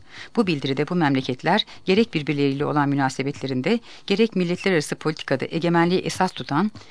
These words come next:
ve emperyalizme karşı protesto ve nefretlerini dile getiren ilkeler kabul etmişlerdi. Bu konferans, üçüncü blokun, yani Sovyet ve Amerikan blokları karşısında tarafsızlıklarını ve bağımsızlık siyasetlerini savunan bir blokun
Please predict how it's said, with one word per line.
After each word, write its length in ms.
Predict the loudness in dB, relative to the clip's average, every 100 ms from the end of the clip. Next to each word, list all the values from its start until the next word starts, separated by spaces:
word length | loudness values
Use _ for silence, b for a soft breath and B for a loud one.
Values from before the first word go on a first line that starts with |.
| B B
ve 60 | -2
emperyalizme 680 | 0 2 2 2 2 0
karşı 300 | 0 0 0
protesto 460 | -2 -2 -2 -2 0
ve 100 | 0
nefretlerini 480 | 0 -2 -4 -4 -2
dile 140 | -2
getiren 340 | -4 -4 -2 -2
ilkeler 360 | -2 0 0
kabul 180 | -2 -4
etmişlerdi. 600 | -4 -4 -2 -2 -2 -6 -16 b b b b b b -6
Bu 60 |
konferans, 580 | 0 0 0 0 -2 -2 -8
üçüncü 360 | -4 -2 -2
blokun, 480 | -2 -4 -2 0 0 B B B 2
yani 180 | 4
Sovyet 420 | 2 0 0 2 2
ve 60 |
Amerikan 420 | 4 2 2 2
blokları 320 | 4 0 -2 0
karşısında 360 | 0 0 0
tarafsızlıklarını 800 | 2 2 2 -4 -6 -2 0 2
ve 140 | 2 4
bağımsızlık 500 | 2 2 -2 -6 2
siyasetlerini 540 | 2 4 0 0 -2
savunan 440 | 0 0 2 2
bir 140 | 0 -2
blokun 440 | -4 -4 -2 -2